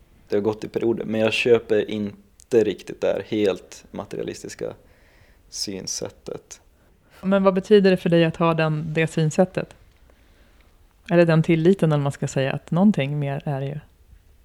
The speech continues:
Speaker 1: Kanske ger en viss, eh, trygghet. Det finns ett ateistiskt argument för att säga,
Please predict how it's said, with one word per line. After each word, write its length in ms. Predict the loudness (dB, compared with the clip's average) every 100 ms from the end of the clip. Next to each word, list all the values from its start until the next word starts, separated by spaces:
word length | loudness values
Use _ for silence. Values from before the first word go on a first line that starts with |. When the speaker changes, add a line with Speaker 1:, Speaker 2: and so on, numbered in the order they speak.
| _ _ _ _ _ _ -18
Speaker 1:
Kanske 300 | -12 -8 -6
ger 240 | -2 -2
en 160 | -4 -8
viss, 400 | -12 -12 -12 -12
eh, 320 | -14 -14 -16 -18 -20 -20 _ _ _ _ _ _
trygghet. 840 | -10 -10 -8 -2 -2 -2 -10 -20 -20 _ _ _ _ _ _ _ _ _ _
Det 180 | -4 -2
finns 200 | -2 -4
ett 80 | -4
ateistiskt 580 | -4 -2 -2 -2 -6 -8
argument 460 | -6 -4 -4 -6
för 100 | -8
att 120 | -10 -10
säga, 160 | -14